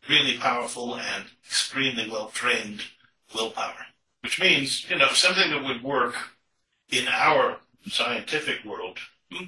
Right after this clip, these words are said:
not guaranteed at all to work in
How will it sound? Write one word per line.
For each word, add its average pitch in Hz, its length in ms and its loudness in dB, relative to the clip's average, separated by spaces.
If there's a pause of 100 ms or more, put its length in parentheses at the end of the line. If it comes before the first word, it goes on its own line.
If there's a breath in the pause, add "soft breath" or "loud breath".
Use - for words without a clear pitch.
(840)
not - 220 2
guaranteed 160 460 4
at 123 80 -6
all 170 220 2
to 113 140 -6
work 120 240 0 (220)
in 202 200 0